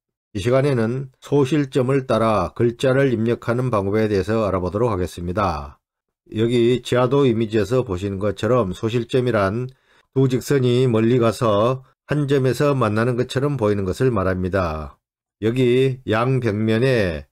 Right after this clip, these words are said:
글자를 넣어 가까운 곳은 크게 보이고 멀어질수록 작아 보이는 원근법을 적용해 볼 텐데요. 즉, 수평인 글자를 소실점 필터 안에 넣어 원근 효과를 만드는 방법이 되겠습니다.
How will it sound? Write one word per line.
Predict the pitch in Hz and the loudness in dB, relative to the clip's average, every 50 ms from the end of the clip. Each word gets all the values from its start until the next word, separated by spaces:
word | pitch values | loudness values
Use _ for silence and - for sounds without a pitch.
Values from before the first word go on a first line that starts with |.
| _ | _
글자를 | - - 120 110 - 147 139 131 131 135 131 | -4 -2 -2 -2 0 0 0 2 4 4 4
넣어 | 117 104 110 113 104 98 98 107 120 123 117 _ - | 4 4 2 2 2 2 2 0 0 -2 -6 _ -8
가까운 | - 107 101 - - 135 139 143 139 | -6 -6 -4 -2 0 0 0 0 0
곳은 | 123 123 117 - 151 139 | -2 -2 0 0 -2 -2
크게 | 131 - 131 135 139 | -2 -2 0 2 2
보이고 | 120 104 98 98 98 90 117 131 117 101 85 76 71 - _ _ | 2 2 2 2 2 2 2 2 2 2 0 -2 -4 -10 _ _
멀어질수록 | - 104 110 120 147 135 113 117 117 - - 131 117 107 107 107 - _ | -2 0 2 2 2 2 2 0 0 0 0 2 2 2 2 0 -2 _
작아 | - - 104 101 101 101 113 120 123 117 | -6 -4 -2 0 0 2 2 2 2 2
보이는 | 117 104 98 98 98 110 120 120 | 2 2 2 2 2 2 0 0
원근법을 | 113 95 92 95 98 120 127 113 - 120 110 107 127 131 127 | 0 0 -2 -2 0 -2 -2 -2 0 -2 0 2 2 0 0
적용해 | - 110 95 92 101 107 120 120 | 0 -2 -4 -4 -4 -4 -2 -2
볼 | 110 101 85 | -2 -4 -4
텐데요. | 76 - 92 85 82 87 92 110 123 113 87 71 69 - _ _ _ _ _ _ | -6 -6 -8 -6 -4 -4 0 0 2 0 0 -2 -6 -12 _ _ _ _ _ _
즉, | - - 156 139 117 113 131 131 131 _ _ _ _ | -4 0 2 2 2 2 2 0 -4 _ _ _ _
수평인 | - - 135 - - 151 151 147 143 | -8 -8 -6 -4 -2 -2 -2 0 0
글자를 | 120 117 104 - 123 113 113 135 135 123 107 98 | 0 -2 -2 0 0 0 0 2 0 0 0 -2
소실점 | - - 127 123 131 143 135 131 - 139 127 120 | -2 -2 -2 -2 0 -2 -2 -2 -2 -2 -2 -4
필터 | - - 131 123 - 120 120 | -4 -8 -8 -6 -2 0 0
안에 | 113 107 110 107 | 0 0 0 -2
넣어 | 98 101 104 113 107 92 95 98 104 113 120 - _ _ | 0 0 0 0 2 0 0 0 -2 -2 -4 -10 _ _
원근 | - 98 101 104 110 127 135 135 135 | -4 -4 -4 -2 -2 -2 -2 -2 -2
효과를 | 123 120 117 - - 117 110 117 131 135 | -4 -4 -4 -2 -2 0 2 2 2 2
만드는 | 123 113 101 98 95 104 101 113 123 127 | 2 0 0 -2 -2 -2 -2 -2 -4 -2
방법이 | 113 98 90 90 90 85 113 127 | -2 -2 -2 -2 -2 -2 -2 -2
되겠습니다. | 127 113 90 87 87 - - - 85 85 82 78 92 90 82 71 64 62 73 73 - | -2 -2 -4 -4 -4 -6 -8 -10 -10 -8 -6 -6 -6 -6 -6 -6 -8 -10 -14 -16 -20